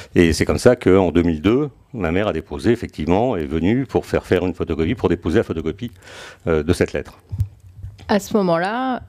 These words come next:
Speaker 2: il n'y a pas vraiment de dialogue avec votre mère sur le contenu de la lettre.
Speaker 1: Non,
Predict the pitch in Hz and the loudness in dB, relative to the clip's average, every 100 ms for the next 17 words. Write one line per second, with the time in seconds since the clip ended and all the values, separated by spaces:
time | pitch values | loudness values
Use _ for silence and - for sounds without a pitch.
0 | - 226 190 175 170 160 202 180 196 175 | -12 -4 0 0 0 0 0 0 -2 -2
1 | 160 151 180 180 214 196 170 160 160 - | -4 2 2 4 2 2 0 -2 -4 -4
2 | - 165 190 220 214 - - 208 190 147 | -2 0 0 0 -4 -8 -4 0 0 0
3 | - 185 143 226 196 214 156 - - - | 2 2 2 2 4 2 -2 -8 0 0
4 | - - - - - - _ - _ _ | 0 -6 -8 -18 -20 -20 _ -20 _ _
5 | - 151 139 | -20 -16 -16